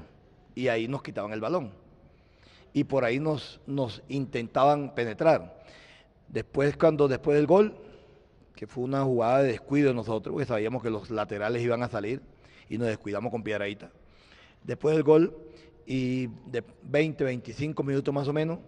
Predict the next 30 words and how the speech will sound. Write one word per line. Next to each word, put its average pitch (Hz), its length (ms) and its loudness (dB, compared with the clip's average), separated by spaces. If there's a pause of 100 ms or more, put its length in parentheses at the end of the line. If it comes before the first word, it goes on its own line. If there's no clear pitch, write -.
del 113 160 -6
primer 113 220 -6
tiempo, 156 360 -2 (600)
cuando 127 200 0
hicimos 147 300 2
el 135 80 -2
tres, 151 120 2
estaba 147 200 2
en 151 80 -2
el 143 80 0
rombo 143 240 -2
en 143 60 0
la 135 80 -2
mitad, 147 260 -2
y 143 60 -4
me 135 60 -6
parece 120 280 -6
que, 131 220 -2 (680)
que 143 60 -2
emparejamos 139 520 0
un 143 80 -4
poco 139 200 0
más 139 160 -2
el 139 80 0
partido. 127 420 -4 (1500)
Le 117 80 -2
dimos 131 260 0
la, 123 400 2 (1120)
la 110 140 -8
posibilidad 113 920 -2